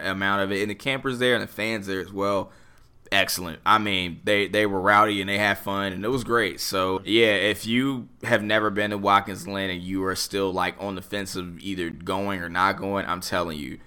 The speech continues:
when tickets come out for renewals or you're trying to get tickets early next year, get them while you can because six years in a row, not including twenty twenty, they have sold out the grandstands,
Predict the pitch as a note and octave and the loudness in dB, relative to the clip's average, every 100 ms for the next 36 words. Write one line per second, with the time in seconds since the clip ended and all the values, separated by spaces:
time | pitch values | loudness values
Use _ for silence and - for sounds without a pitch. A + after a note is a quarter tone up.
0 | - _ _ - F#2+ G2 - B2 A#2+ B2 | -20 _ _ -8 -4 -4 0 2 4 2
1 | - A#2+ A2+ A2+ A2 F2 - - - G2+ | 2 4 6 6 6 2 -10 -20 -10 -4
2 | F#2+ F#2 G2+ G#2+ G#2+ G2+ G2 - E2 F2+ | -4 -2 0 2 2 0 -4 -6 -6 -4
3 | F#2 G2+ G#2+ G2 F#2+ F#2+ G#2+ G2 - G2 | -4 -2 0 0 -2 -4 -4 -4 -2 -2
4 | G2+ G2+ G2 - G2+ G2 F#2+ - - - | 0 -2 -4 -4 -2 0 -2 -4 -14 -6
5 | G2+ A2+ A#2+ A2+ A2+ A2+ A#2 A#2 A#2 G2+ | -2 0 2 4 4 2 0 2 2 0
6 | G2 G2 G2 F#2 - - - - - - | -2 -2 -4 -6 -12 -16 -20 -16 -10 -4
7 | A2 - A2+ A2+ G#2 G#2 G#2 G#2+ G#2+ E2 | -4 -2 0 0 -2 0 2 2 0 -2
8 | F#2+ F#2 - G2+ - G#2 G2+ G2+ G#2 G2 | -2 -2 -8 -10 -6 -6 -6 -6 -4 -6
9 | - G2+ G2 F2+ G2 F#2 - F#2+ F#2+ D2+ | -6 -6 -4 -4 -4 -6 -4 -2 -2 -2
10 | - - F#2 G#2+ A2+ A2 A2+ C3+ C3+ | -4 -6 -4 -4 -4 -4 -2 -4 -8